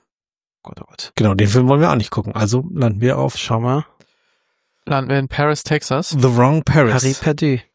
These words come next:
Speaker 1: Mhm.
Speaker 2: Ja.
Speaker 3: Okay. Gro-, große Gefühle, feel good, bezaubernd, romantische Komödie.
Speaker 2: Ja, ich glaub, das ist genau das, was wir da brauchen. <laughs>
Speaker 1: Das ist ganz toll.
Speaker 2: Ich hab, ich hab ernsthaft auch nach, nach Surf-Filmen in die Richtung geguckt, aber es gibt halt nicht so,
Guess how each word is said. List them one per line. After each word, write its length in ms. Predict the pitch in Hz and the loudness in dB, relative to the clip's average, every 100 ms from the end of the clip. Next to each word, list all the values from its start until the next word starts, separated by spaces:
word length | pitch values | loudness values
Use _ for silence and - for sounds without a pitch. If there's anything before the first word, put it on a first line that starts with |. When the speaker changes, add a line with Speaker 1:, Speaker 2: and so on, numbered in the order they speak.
| _ _ 127 | _ _ -10
Speaker 1:
Mhm. 320 | 120 160 196 _ _ _ _ | -8 -8 -12 _ _ _ _
Speaker 2:
Ja. 220 | 123 139 139 | -4 -2 -4
Speaker 3:
Okay. 340 | - 131 143 _ _ _ _ _ _ - - _ - | -4 -4 -4 _ _ _ _ _ _ -20 -20 _ -20
Gro-, 340 | - - - - | -20 -20 -16 -4
große 380 | 151 175 - 151 | -2 0 -2 -2
Gefühle, 500 | 147 - 156 147 139 | -4 -4 -2 -2 -4
feel 320 | - 156 143 | -2 0 2
good, 340 | 139 131 - | 0 -2 -6
bezaubernd, 840 | - - - 143 135 131 131 - - | -8 -6 -2 -2 0 -2 -4 -10 -4
romantische 560 | 127 143 180 143 - | 0 0 -2 -4 -4
Komödie. 480 | 170 143 147 135 147 - _ | -4 -4 -4 -4 -8 -12 _
Speaker 2:
Ja, 160 | 143 160 | -2 -2
ich 140 | - - | -4 -2
glaub, 160 | 139 | -2
das 160 | - 117 | 0 -4
ist 80 | - | -4
genau 260 | 117 120 | 0 2
das, 220 | 117 113 117 | 2 0 -4
was 140 | - | -8
wir 80 | 104 | -6
da 100 | 101 | -6
brauchen. 500 | 98 107 - - 170 - | -4 -2 0 0 0 -2
<laughs> 100 | - | -6
Speaker 1:
Das 440 | 120 120 123 117 120 | -2 0 0 -2 -6
ist 140 | - | -8
ganz 260 | 117 - - | -10 -10 -6
toll. 220 | 101 - - - - - - | -4 -4 -10 -16 -18 -20 -6
Speaker 2:
Ich 200 | - - | -2 0
hab, 140 | - 196 | -2 -2
ich 140 | - | -2
hab 100 | 175 _ _ | -2 _ _
ernsthaft 400 | 175 190 202 - | -2 2 0 0
auch 160 | - - | 0 2
nach, 280 | 160 - 147 | 0 0 0
nach 440 | 135 127 - 127 | 0 0 -10 -10
Surf-Filmen 920 | - - - 170 185 - 180 170 170 | -6 -4 0 2 2 0 2 2 2
in 80 | 147 | 0
die 100 | 151 | 0
Richtung 340 | 160 - 156 | -2 -2 -4
geguckt, 260 | 143 - - | -4 -8 -6
aber 100 | 131 | -6
es 140 | - | -6
gibt 200 | 180 - | -6 -4
halt 200 | 147 127 | -4 -2
nicht 320 | 156 170 - - | -4 -4 -8 -6
so, 420 | 165 160 151 | 0 2 4